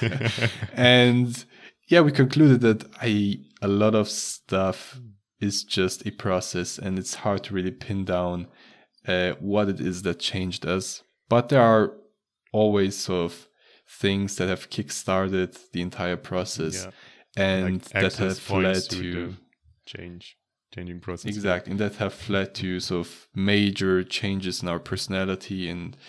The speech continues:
Speaker 1: in our perspective about life.
Speaker 2: Yeah, awesome. And apart from that,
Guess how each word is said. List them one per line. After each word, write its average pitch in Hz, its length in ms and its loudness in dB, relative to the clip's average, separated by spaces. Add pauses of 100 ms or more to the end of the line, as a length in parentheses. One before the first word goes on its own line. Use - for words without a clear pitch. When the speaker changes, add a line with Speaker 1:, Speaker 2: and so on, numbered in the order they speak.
(380)
Speaker 1:
in 95 200 -4
our 92 160 -4
perspective - 920 -8 (120)
about 82 380 -10
life. - 460 -12 (2000)
Speaker 2:
Yeah, 143 220 -8 (320)
awesome. 92 420 -6 (240)
And 98 280 -2 (340)
apart 95 320 0
from 92 180 -6
that, 101 240 4